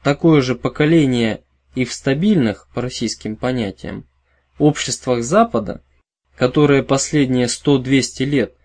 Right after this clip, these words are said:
живут без изменения общественно-экономического устройства и потому видятся из России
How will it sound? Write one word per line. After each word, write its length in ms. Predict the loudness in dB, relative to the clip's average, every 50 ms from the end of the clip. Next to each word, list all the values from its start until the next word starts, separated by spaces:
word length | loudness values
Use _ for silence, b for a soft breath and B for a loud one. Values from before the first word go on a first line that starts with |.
| _ _ _ _ -12
живут 380 | -8 -4 -2 -2 0 0 -2 -2
без 260 | 0 -2 -2 0 0
изменения 580 | -2 0 0 0 2 2 2 2 2 2 0 -2
общественно-экономического 1600 | -4 -2 -2 -2 -2 -2 -4 -6 -4 -4 -4 -4 -4 -6 -6 -6 -4 -4 -4 -2 -2 -2 -2 -4 -6 -10 -10 -8 -6 -6 -4
устройства 800 | -4 -4 -6 -6 -4 0 2 2 2 2 -2 -6 -10 -12 -12 -12 _ _ _ _ _ _ _ _ _ -8
и 60 | -8
потому 580 | -4 0 0 0 2 2 0 2 2 0 0 -2
видятся 640 | -4 -6 -4 -2 -2 0 0 -2 -2 -2 -2 -2 -2
из 220 | 0 -2 -2 -2
России 640 | 0 0 0 -2 -2 -4 -4 -2 -2 0 -2 -2 b